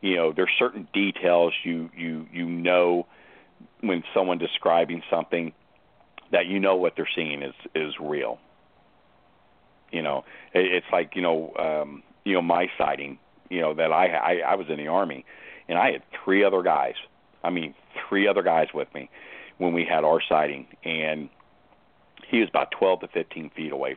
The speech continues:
from us, you know, estimating about twelve to fifteen feet. And, um, I mean, I, I, I've seen, I mean, I can tell you from head to toe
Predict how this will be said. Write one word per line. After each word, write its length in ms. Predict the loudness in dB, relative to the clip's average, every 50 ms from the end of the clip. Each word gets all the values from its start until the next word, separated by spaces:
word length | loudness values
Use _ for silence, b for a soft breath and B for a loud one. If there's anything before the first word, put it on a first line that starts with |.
| -8
from 180 | -10 -10 -10 -10
us, 100 | -14 -16 -18 -20 _ _ _ _ _ _ _ _ _ _ _ _ -10
you 80 | -8
know, 240 | -4 -4 -4 -6 -6 -10 _ _
estimating 600 | 0 0 0 0 -2 -4 -4 -4 -6 -8 -12 -14 -16 _ _ _ _ _
about 160 | -2 -2 0 0
twelve 180 | 0 0 0 0
to 40 |
fifteen 380 | -2 -8 -10 -10 -10 -14 -16 -14 -12
feet. 220 | -12 -12 -12 -14 B B B B B B B B B B B B B B B -2
And, 480 | 0 0 2 2 0 0 -2 -4 -6 -10 -16 _ _ _ _ _ _ _ _
um, 460 | 2 2 4 2 2 -2 -4 -8 -14 -20 _ _ _ -2
I 60 | 0
mean, 160 | 0 2 4
I, 140 | 4 2 2 0 -6 -20 _ _
I, 200 | -4 -2 -2 -2 0 0
I've 140 | -2 -2 -2 -4 -6
seen, 280 | -4 -4 -4 -4 -6 -10 _ _ _ -20 -16 _ -2
I 80 | -2 -2
mean, 140 | 0 2 2
I 100 | 2 2
can 140 | 0 -2 -2
tell 160 | 0 0 2
you 240 | 2 0 0 -2 -2 -2
from 220 | -4 -4 -4 -4 -2
head 260 | 0 2 2 2 0
to 60 | -6
toe 380 | -6 -4 -2 -2 0 -2 -4